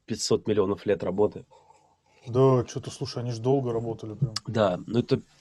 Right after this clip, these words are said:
Speaker 1: типа, считается, там, один из первых уж точно виниловых магазинов, э, в России.
Speaker 2: Нифига себе.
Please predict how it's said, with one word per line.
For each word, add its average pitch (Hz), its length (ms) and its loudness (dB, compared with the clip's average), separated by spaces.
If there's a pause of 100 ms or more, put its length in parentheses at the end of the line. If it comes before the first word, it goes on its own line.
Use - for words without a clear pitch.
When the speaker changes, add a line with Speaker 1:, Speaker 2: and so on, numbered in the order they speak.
(180)
Speaker 1:
типа, - 260 -4
считается, 113 480 2
там, 101 180 0
один 104 280 0
из 110 100 -6
первых 107 340 2
уж 101 120 -10
точно 113 300 -4
виниловых 101 440 -4
магазинов, 98 580 -4
э, 87 220 -6
в 90 60 -10
России. 110 500 -2 (680)
Speaker 2:
Нифига - 600 -2
себе. 127 300 -14